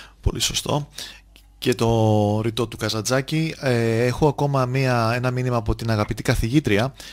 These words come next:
η οποία λέει: «Ήθελα να πω ένα μπράβο στην κυρία Μινέ για τον άνισο αγώνα που δίνει, μια και που και οι δικοί της άνθρωποι αυτοπροκαλούνται Τούρκοι». Πολύτιμο το έργο της εφημερίδας Ζαγκαλίσα,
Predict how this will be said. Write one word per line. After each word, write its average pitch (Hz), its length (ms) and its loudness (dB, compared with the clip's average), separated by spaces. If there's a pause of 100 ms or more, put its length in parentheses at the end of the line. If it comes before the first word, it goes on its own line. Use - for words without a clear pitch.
(160)
η 123 80 0
οποία 139 240 2
λέει: 139 280 2
«Ήθελα 135 280 -2
να 123 140 0
πω 131 140 2
ένα 127 140 2
μπράβο 110 420 4
στην 139 160 -6
κυρία 120 280 0
Μινέ 120 420 -4
για 110 120 -6
τον 117 160 -2
άνισο 147 340 2
αγώνα 107 280 2
που 104 120 -4
δίνει, 104 400 -2 (300)
μια 123 200 2
και - 160 0
που 123 180 0
και 113 160 -4
οι 110 60 4
δικοί 104 260 -2
της 185 180 2
άνθρωποι 110 380 0
αυτοπροκαλούνται 143 640 -2
Τούρκοι». 113 320 -2 (800)
Πολύτιμο 135 420 2
το - 80 2
έργο 147 220 4
της 175 400 -2
εφημερίδας 131 640 -2
Ζαγκαλίσα, 117 760 0